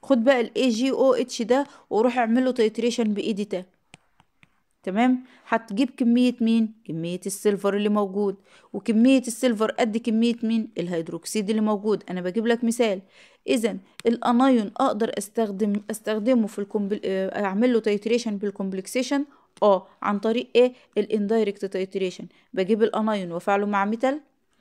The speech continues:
وبعد كده اخد التفا-، اخد الانايون والميتال ده، الميكس اللي اتعمل ده، واروح اعمل له تايتريشن اجينست ايديتا. كمية الميتال اللي هتطلع هي هياها كمية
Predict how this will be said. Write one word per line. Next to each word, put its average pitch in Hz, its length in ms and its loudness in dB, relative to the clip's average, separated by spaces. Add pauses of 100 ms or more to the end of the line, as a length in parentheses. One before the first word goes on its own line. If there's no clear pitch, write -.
(320)
وبعد 202 300 0
كده 196 280 -2
اخد 214 340 -4
التفا-، 208 400 -4
اخد 233 260 0
الانايون 214 420 -2
والميتال 208 500 -2
ده، 262 280 0
الميكس 202 400 -4
اللي 202 120 -2
اتعمل 208 400 -2
ده، 277 200 0 (300)
واروح 226 220 2
اعمل 226 260 0
له 233 60 2
تايتريشن 214 540 -4
اجينست 226 420 -4
ايديتا. 190 420 -4 (360)
كمية 226 420 0
الميتال 214 360 -2
اللي 208 160 -2
هتطلع 262 460 0 (200)
هي 269 220 4
هياها 226 340 0
كمية 214 380 -4